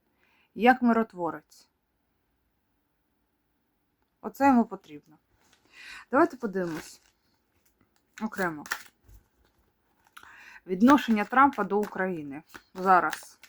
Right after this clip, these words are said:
Відношення Трампа до України зараз. Мгм. Ну, зміни, зміни, які?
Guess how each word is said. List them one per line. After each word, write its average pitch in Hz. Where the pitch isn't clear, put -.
Відношення 202
Трампа 254
до 202
України 202
зараз. 160
Мгм. 190
Ну, 220
зміни, 196
зміни, 202
які? 190